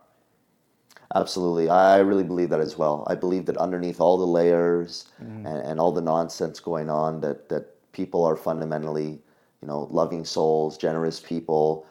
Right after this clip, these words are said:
Speaker 1: We've just, you know, forgotten who we are and and, and the fear of this and the fear of that and what she thinks and he thinks and all this essentially nonsense that we've built up because it's all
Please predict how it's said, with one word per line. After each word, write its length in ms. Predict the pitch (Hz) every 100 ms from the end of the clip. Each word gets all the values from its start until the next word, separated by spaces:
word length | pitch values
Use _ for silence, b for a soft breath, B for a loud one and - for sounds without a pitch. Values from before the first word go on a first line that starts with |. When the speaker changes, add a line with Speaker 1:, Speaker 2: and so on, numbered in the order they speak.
| B
Speaker 1:
We've 160 | 85 85
just, 280 | 85 80 - _
you 80 | -
know, 120 | 76
forgotten 500 | 73 - 78 82 78
who 160 | 76 85
we 180 | 80 78
are 320 | 76 78 78
and 180 | 73 71 - b b b
and, 180 | 73 67 -
and 140 | 76
the 40 | 71 -
fear 320 | 117 110 110 98
of 80 | 87
this 280 | 98 98 -
and 100 | 85
the 60 | 78 -
fear 200 | 104 95
of 140 | 82
that 320 | 82 85 87
and 200 | 85 76 - b b
what 220 | 87 98 -
she 140 | - 98
thinks 400 | - 92 90 90
and 80 |
he 200 | 78 95
thinks 420 | 90 - 87 87 -
and 80 | 80
all 180 | 92 95
this 200 | 92 - - b b b -
essentially 420 | - 113 143 - 98 80
nonsense 420 | 131 165 98 78
that 120 | -
we've 240 | 71 80 -
built 300 | 80 - 80
up 180 | 69
because 300 | - 73 87
it's 120 | 78 -
all 220 | 95